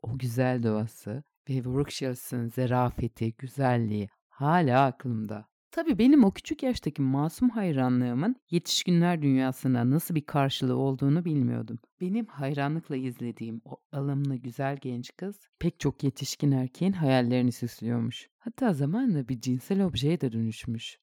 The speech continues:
Özellikle yirmili yaşlarının başında yaşadığı tecavüz deneyimi ruhu ve bedeninde onarılamaz yaralara neden olmuş. Nisan'da gösterime girecek olan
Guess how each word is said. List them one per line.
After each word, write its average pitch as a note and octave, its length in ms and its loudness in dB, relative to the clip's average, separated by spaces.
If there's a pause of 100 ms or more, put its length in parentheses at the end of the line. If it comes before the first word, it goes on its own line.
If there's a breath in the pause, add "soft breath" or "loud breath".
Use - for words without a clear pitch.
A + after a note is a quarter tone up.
Özellikle C#3 540 0
yirmili C3 400 4
yaşlarının C3+ 540 2
başında B2+ 340 0
yaşadığı C3 460 0
tecavüz B2 640 0
deneyimi B2 520 0 (180)
ruhu C3+ 340 2
ve B2+ 240 4
bedeninde A#2+ 680 0 (120)
onarılamaz B2+ 720 0
yaralara A#2+ 580 -2 (100)
neden A#2+ 260 0
olmuş. G#2+ 420 -4 (120)
Nisan'da A#2+ 600 -8
gösterime B2 560 -4
girecek A#2+ 460 -2
olan A2 240 -6